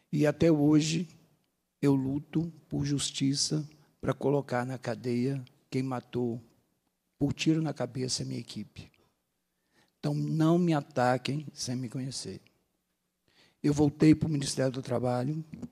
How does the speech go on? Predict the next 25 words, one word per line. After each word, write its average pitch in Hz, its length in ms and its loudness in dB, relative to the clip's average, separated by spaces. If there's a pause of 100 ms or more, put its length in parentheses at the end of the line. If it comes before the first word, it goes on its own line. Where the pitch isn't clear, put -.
(580)
e 147 120 2
já 147 180 0
falei 139 380 0
aqui, 110 440 -4 (260)
poucas 151 460 2
vezes 127 800 -6 (180)
nesse 131 280 -4
estado 131 420 -4
alguém 127 260 -4
lutou 127 340 -4
tanto 156 520 -2
pelo 135 260 -4
trabalhador 113 580 0
como 117 300 -6
eu. 107 220 -6 (1700)
E 185 500 6 (300)
só 208 380 8
pelo 185 300 4
fato, 127 640 0 (600)
só - 300 4
pelo 151 260 0
fato 104 480 -6
do 123 140 -4
Júnior 123 400 -8
falar 120 500 -8